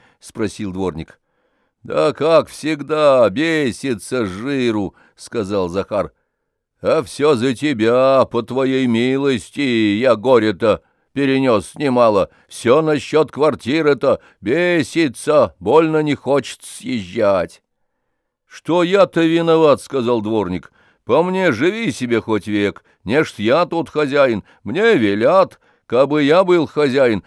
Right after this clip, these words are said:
а то я не хозяин». «Что ж он, ругается, что ли?» спросил чей-то кучер. «Уж так ругается, что как только Бог даёт силу переносить».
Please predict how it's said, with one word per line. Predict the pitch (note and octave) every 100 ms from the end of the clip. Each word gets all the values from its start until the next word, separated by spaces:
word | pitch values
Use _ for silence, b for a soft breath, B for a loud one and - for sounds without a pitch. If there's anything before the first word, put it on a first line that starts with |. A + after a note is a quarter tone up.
| b
а | G2
то | G#2 B2
я | D3+ D#3+
не | C#3+
хозяин». | B2 C3+ G2 G#2 A2+ A2 G2 D#2+ _ _ _ _ _ _ _
«Что | - - C3+ G#3
ж | G#3+ -
он, | F#3+ F3
ругается, | C#3+ D#3+ C#3+ G3 A#3 G#3+ D#3+ - D#3+
что | C3+ - D3
ли?» | A#2+ A2
спросил | - A#2 G#2 A2+ G2+
чей-то | - G#2+ F2+
кучер. | - G2+ - D#2+ _ _ _ _ _ _
«Уж | - E3 D3+ -
так | - F3+ D3 C#3
ругается, | E3 E3 D3 G3 F#3 D#3+ C3 G2+ - C3 G#2+
что | - - E3 D#3+ D3 C3+
как | - F#3 D3
только | - F3 D3 D3+
Бог | D#3 C3+ F3 D3
даёт | G#2 D#3+ E3 C3+
силу | - - E3+ D#3 C#3+
переносить». | A2+ C#3+ C#3+ C3+ G2 - C#3 B2+ F2+ -